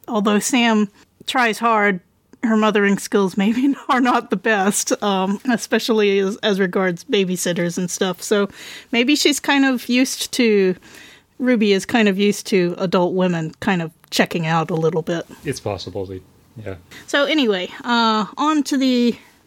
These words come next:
Speaker 1: plot of the show. Um, <laughs> uh, first of all,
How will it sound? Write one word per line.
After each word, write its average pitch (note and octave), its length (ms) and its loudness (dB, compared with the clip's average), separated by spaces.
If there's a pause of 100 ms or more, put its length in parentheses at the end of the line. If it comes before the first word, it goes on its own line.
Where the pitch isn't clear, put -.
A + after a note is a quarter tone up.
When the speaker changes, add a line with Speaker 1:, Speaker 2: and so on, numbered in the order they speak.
(240)
Speaker 1:
plot G3 240 2
of F3 120 -6
the A#3+ 100 -8
show. F3 320 -2 (280)
Um, A#3 300 4 (300)
<laughs> - 280 -8
uh, A3 200 4
first D#4+ 360 2
of D4+ 120 0
all, G#3+ 300 2